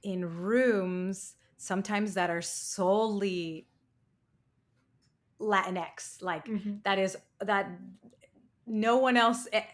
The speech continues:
Speaker 1: a director, producer, uh, all the actors, all the musicians, everyone is, shares your culture in some way. I think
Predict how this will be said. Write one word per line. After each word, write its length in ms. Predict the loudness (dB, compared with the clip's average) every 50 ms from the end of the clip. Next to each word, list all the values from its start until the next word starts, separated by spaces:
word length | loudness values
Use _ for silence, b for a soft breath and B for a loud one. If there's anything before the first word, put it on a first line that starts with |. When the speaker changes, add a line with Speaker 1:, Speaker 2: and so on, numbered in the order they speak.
| _ -8
Speaker 1:
a 80 | -8 -6 -6 -4
director, 920 | -2 0 4 6 6 4 4 2 -2 0 0 0 0 -2 -2 -4 -6 -10 -12 -8
producer, 720 | -6 -4 -2 0 -2 -2 -2 -2 -2 0 0 -2 -4 -6 B B B B B B B B
uh, 420 | -4 -2 -2 -2 -2 -2 -4 -6 -8 -12 -16 -8 0 4
all 180 | 6 6 6
the 140 | 6 4 2
actors, 500 | 0 0 -2 -4 -6 -4 -4 -4 -4 -2 0
all 140 | 0 2 2
the 80 | 2
musicians, 680 | 0 0 0 0 0 -2 -2 -2 -2 -2 -2 -4 -6 -4 -4
everyone 640 | -4 -2 -2 0 -2 0 0 -2 -2 -4 -6 -8 -12 _ _
is, 520 | -8 -6 -4 -4 -4 -4 -6 -10 -14 -16 -16 _
shares 440 | -8 -6 -2 0 0 0 0 0 0
your 120 | -2 -4
culture 500 | -4 -6 -6 -6 -6 -4 -4 -4 -4 -4
in 140 | -2 -2 -4
some 220 | -4 -2 -2 -2 -2
way. 380 | -2 -2 -2 -2 -4 -6 -10 B B B B B B B B B B -12
I 60 | -12
think 460 | -8 -4 -2 -2 -2 -2 -6 -10 _